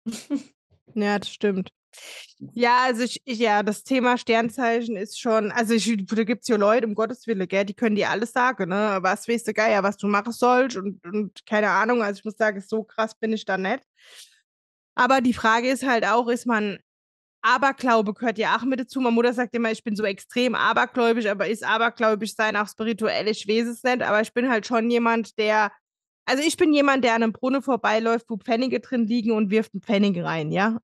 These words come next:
Speaker 2: <laughs> Also ich bin wirklich so. Oder,
Speaker 1: Ja,
Speaker 2: ähm,
Speaker 1: ich jetzt nicht zum Beispiel da,
Speaker 2: ah, voll.
Speaker 1: aber
Speaker 2: Also ich,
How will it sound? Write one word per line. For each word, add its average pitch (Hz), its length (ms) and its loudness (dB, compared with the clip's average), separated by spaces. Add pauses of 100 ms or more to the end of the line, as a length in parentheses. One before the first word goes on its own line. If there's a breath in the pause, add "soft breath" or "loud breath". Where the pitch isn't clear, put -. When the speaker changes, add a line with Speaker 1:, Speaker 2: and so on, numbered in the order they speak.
Speaker 2:
<laughs> - 180 -2
Also 311 320 2
ich - 140 -10
bin 427 120 6 (100)
wirklich 349 500 2
so. 240 300 4 (480 loud breath)
Oder, 247 280 2
Speaker 1:
Ja, 240 260 4
Speaker 2:
ähm, 226 260 0
Speaker 1:
ich 220 160 -6
jetzt 254 180 -4 (100)
nicht 254 180 -2
zum 320 100 -10
Beispiel 302 380 -2
da, 285 180 0
Speaker 2:
ah, - 20 -6
voll. 233 520 0
Speaker 1:
aber - 80 -20 (160)
Speaker 2:
Also 214 420 0 (880)
ich, - 160 -4